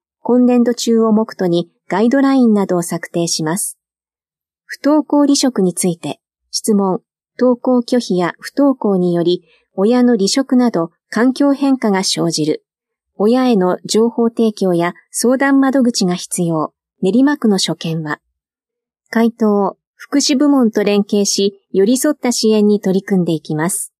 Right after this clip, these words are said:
教育、学習環境対策について。質問、猛暑で教室は高温となり、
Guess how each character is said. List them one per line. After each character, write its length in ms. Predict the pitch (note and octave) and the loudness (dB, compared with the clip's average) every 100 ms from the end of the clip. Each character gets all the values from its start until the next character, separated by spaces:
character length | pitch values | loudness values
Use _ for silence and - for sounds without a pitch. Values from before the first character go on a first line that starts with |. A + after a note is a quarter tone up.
| _ _ _ _ _ _ - | _ _ _ _ _ _ -4
教 200 | A#3 A3+ | 2 2
育、 440 | A3 - G#3 - _ | 0 -2 -2 -2 _
学 220 | F3 E3+ | -6 -4
習 240 | - C#4+ C#4 | -2 0 0
環 260 | C#4+ C4+ | 0 0
境 200 | B3+ C4 | 0 -2
対 220 | C4 C4 A#3+ | 0 -2 -2
策 220 | G#3+ F3 | -2 -2
に 120 | E3 | -4
つ 140 | - | -4
い 100 | F3+ | -6
て。 220 | - C#3+ - _ _ _ _ _ | -6 -10 -10 _ _ _ _ _
質 220 | - - A3 | -8 0 0
問、 280 | G3+ F#3 - _ _ - | 0 -2 -10 _ _ 0
猛 200 | C#4 C4+ | 2 2
暑 160 | A#3 | 0
で 200 | G3+ G3+ - _ - | 0 -2 -8 _ -2
教 200 | A3+ A3+ | 2 2
室 220 | - G#3+ | 0 0
は 140 | G3+ | 0
高 260 | G3 A3+ G#3+ | 0 0 2
温 160 | A3 G#3 | 2 2
と 140 | G3+ | 0
な 140 | G3 | 0
り、 200 | E3 D#3 | 0 -4